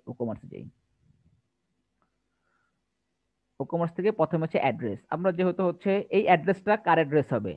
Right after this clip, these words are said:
আমরা যদি কোনো ক্লায়েন্টের কাজ করি তখন হচ্ছে client আপনাকে হয় WooCommerce-টাকে,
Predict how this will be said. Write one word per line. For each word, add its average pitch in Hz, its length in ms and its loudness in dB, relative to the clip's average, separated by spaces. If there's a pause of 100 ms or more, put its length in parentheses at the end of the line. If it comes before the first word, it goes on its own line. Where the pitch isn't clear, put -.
(100)
আমরা 160 260 0
যদি 185 100 4
কোনো 180 180 -2
ক্লায়েন্টের 156 460 2
কাজ 165 260 0
করি 143 420 2
তখন 156 240 2
হচ্ছে 156 300 0
client 165 460 2
আপনাকে 170 500 0 (340)
হয় 185 300 2 (120)
WooCommerce-টাকে, 185 800 0